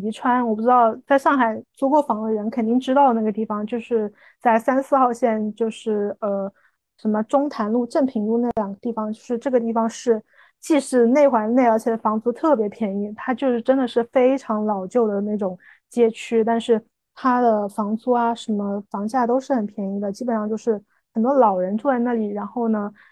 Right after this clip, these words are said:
年轻人你要想租一个房子，就是那种呃，一房的房子嘛，可能你三千多就能租。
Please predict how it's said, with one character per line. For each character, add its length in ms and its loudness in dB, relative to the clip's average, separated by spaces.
年 160 0
轻 160 0
人 100 4
你 60 4
要 100 4
想 300 -4
租 240 -2
一 140 -2
个 300 0
房 340 -10
子， 160 -6
就 120 0
是 140 -6
那 140 0
种 260 -6
呃， 300 -2
一 100 0
房 260 -2
的 100 0
房 220 -4
子 140 -4
嘛， 160 -2
可 140 -6
能 200 -4
你 140 -2
三 220 -4
千 180 0
多 160 4
就 120 4
能 200 -2
租。 260 -2